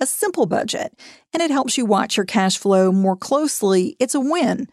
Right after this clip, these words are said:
And then you can refine your budget later on if you decide that you want to measure subcategories more carefully. And if you're like me with variable self-employment income from month to month,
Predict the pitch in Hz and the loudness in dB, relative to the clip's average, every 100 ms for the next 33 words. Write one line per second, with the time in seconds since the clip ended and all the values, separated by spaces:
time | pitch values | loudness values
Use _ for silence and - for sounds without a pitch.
0 | - - - - 285 311 - 269 277 285 | -16 -20 -10 -4 -2 -2 0 0 0 2
1 | 247 226 220 - 208 202 208 185 180 202 | 2 2 2 0 2 4 4 2 0 0
2 | 190 180 185 240 254 240 226 208 - 208 | 0 0 2 4 4 2 0 0 0 0
3 | 190 202 208 208 233 226 220 190 190 185 | 0 0 2 4 4 4 4 2 -2 -2
4 | - 330 311 - 208 190 202 185 185 180 | -2 -4 -4 -2 0 0 2 2 2 2
5 | 196 185 - - 196 - 190 - 226 - | 0 -2 -2 -2 -2 -2 -4 -4 -6 -10
6 | _ _ - - 339 339 359 254 240 208 | _ _ -20 -8 -6 -2 0 2 2 4
7 | 208 196 180 175 190 190 190 196 262 175 | 4 4 2 -2 2 4 2 0 -4 2
8 | 208 220 240 202 202 196 196 - 196 180 | 4 4 0 0 2 2 0 -2 -2 -2
9 | 196 180 196 180 208 277 247 190 180 190 | -2 0 0 2 0 0 0 0 0 0
10 | 185 185 208 190 180 190 | 0 0 2 2 2 0